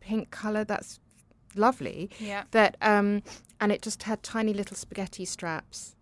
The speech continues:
Speaker 1: This, uh,
Speaker 2: Perfect.
Speaker 1: this Uniqlo
Speaker 2: Okay.
Speaker 1: vest that kept my body very, very warm. It's very important, apparently, in Japanese medicine to keep your tummy warm, or Ayurvedic medicine. So, you know, so
Speaker 2: Yeah.
Speaker 1: on, if you go onto Amazon, the other thing you can get is these wool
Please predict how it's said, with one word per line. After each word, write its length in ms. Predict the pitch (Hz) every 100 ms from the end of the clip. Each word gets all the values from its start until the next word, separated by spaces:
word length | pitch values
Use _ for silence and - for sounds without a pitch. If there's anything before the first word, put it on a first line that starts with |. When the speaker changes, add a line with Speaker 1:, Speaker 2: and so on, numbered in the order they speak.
| -
Speaker 1:
This, 140 | 180
uh, 40 | 208
Speaker 2:
Perfect. 200 | 214 190
Speaker 1:
this 180 | 208
Uniqlo 600 | 208 202 190 - 185 170 - -
Speaker 2:
Okay. 280 | - 175 202
Speaker 1:
vest 260 | 180 165 -
that 100 | - 170 -
kept 200 | 202 -
my 160 | 185
body 320 | 180 180 175
very, 280 | 170 175 175
very 200 | 170 170
warm. 160 | 175 170 - -
It's 100 | -
very 200 | - 403
important, 580 | 392 - 311 294 - - -
apparently, 320 | 180 170 170
in 140 | 170
Japanese 680 | 170 190 - 190 185 175 170
medicine 340 | 180 170 165 170
to 100 | -
keep 200 | - -
your 100 | 185
tummy 360 | - 196 185 165
warm, 100 | -
or 120 | 220 -
Ayurvedic 640 | 214 214 196 202 190 160 -
medicine. 460 | 165 160 156 - 151 - - -
So, 160 | -
you 100 | 269
know, 140 | 269 294
so 160 | 247 240
Speaker 2:
Yeah. 100 | 254
Speaker 1:
on, 120 | 262
if 100 | 254
you 80 | 254
go 140 | 294
onto 200 | 320 311 254
Amazon, 400 | 226 262 233 160
the 100 | 165
other 160 | 233
thing 240 | 247 208 160
you 80 | 143
can 200 | - 139
get 340 | - - - - - - _ -
is 240 | 226 208 -
these 260 | 240 233 -
wool 600 | 196 240 262 233 208